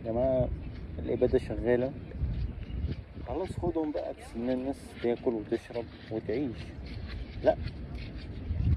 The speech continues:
نصبر كده يا جماعة، نقوى. هم قاصدين يورونا المشاهد دي. تهجير الفلسطينيين معناه هو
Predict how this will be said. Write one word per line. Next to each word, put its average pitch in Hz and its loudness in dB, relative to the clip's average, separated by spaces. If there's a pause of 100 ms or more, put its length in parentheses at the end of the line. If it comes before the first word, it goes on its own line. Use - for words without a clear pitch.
(1040)
نصبر - 0 (100)
كده 147 6
يا 123 4
جماعة، 117 2 (140)
نقوى. 131 0 (380)
هم 131 2
قاصدين 123 4
يورونا 131 6
المشاهد 127 2
دي. 147 -2 (1300)
تهجير 113 2
الفلسطينيين 123 0
معناه 120 0 (220)
هو 110 -4